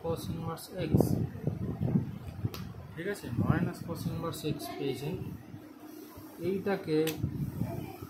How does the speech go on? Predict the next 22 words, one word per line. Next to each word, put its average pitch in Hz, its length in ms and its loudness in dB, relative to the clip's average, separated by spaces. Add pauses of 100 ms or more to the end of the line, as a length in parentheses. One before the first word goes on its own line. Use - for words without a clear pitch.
(1400)
কি 160 120 -4 (100)
পাবেন? 139 280 2 (120)
পার্টিকুলার 139 680 2 (2000)
মাইনাস 156 400 2
cos 151 160 -6 (100)
inverse 139 320 -8 (180)
x, - 20 -18 (920)
এটাকে 170 280 4
যদি 170 200 0
ডেরিভেটিভ 165 380 -2 (100)
করেন 165 180 0 (200)
মাইনাসটা 160 520 4
একটা - 160 -4 (100)
চলে 160 280 4
আসবে, 151 260 2 (180)
পার্টিকুলার 147 580 0 (140)
মাইনাস 147 480 6 (680)
e - 20 6 (100)
to 330 160 2
the 156 160 6
power 147 260 6 (140)
minus 147 440 2